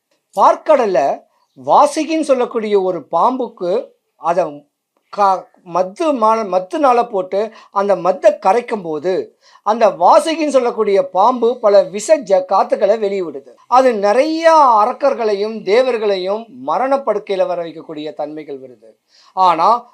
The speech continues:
ஒரு கட்ட காலத்துல எம்பெருமான் அதை தாங்கி அந்த விஷத்தை வந்து, ஆலங்கால விஷத்தை உண்டுட்டு, அந்த ஆலங்கால நாதரா எம்பெருமான் பிரா-, பாவிக்கிறாரு. அதுக்கப்புறம் மறுபடியும் தேவர்களும் அசுரர்களும்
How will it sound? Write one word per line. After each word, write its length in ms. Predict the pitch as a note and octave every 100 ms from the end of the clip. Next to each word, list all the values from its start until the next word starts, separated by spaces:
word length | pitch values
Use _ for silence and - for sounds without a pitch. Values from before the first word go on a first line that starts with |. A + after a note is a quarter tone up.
| _
ஒரு 240 | D#3 A#3
கட்ட 240 | D4 D4+ C#4
காலத்துல 640 | - G#3 G#3 G#3 G3 G3
எம்பெருமான் 540 | F3+ G#3+ A#3+ A3 G3+
அதை 200 | F#3 D#3+ D#3
தாங்கி 520 | D#3+ F#3 F#3+ F#3 F#3 F#3 -
அந்த 260 | E3 F3 D#3+
விஷத்தை 420 | D3+ G3+ A#3+ A3
வந்து, 280 | F#3 E3+ F#3+
ஆலங்கால 720 | F3+ D#3+ A3 A#3+ G#3+ G3+ F#3+
விஷத்தை 340 | D#3+ F#3+ F#3+
உண்டுட்டு, 540 | E3+ D3 D#3 - D#3+ E3+ - -
அந்த 200 | G3 F3
ஆலங்கால 580 | D#3+ F#3+ B3+ A#3+ A3+ G3+
நாதரா 520 | F3 E3+ E3 E3 G#3+
எம்பெருமான் 540 | D#3+ D#3+ E3 C#3+ E3 G3
பிரா-, 260 | F3 D#3+ -
பாவிக்கிறாரு. 560 | E3+ D#3+ D3 C3 B2 _ _ _ _ -
அதுக்கப்புறம் 680 | F#3 B3+ B3 B3 A#3+ A3
மறுபடியும் 640 | F3 F#3 A#3 G#3+ G3+ A3 G3
தேவர்களும் 640 | D#3+ G#3+ G#3 F#3+ F#3 F#3+
அசுரர்களும் 720 | F3+ D#3 G3 F#3 F3+ D#3 E3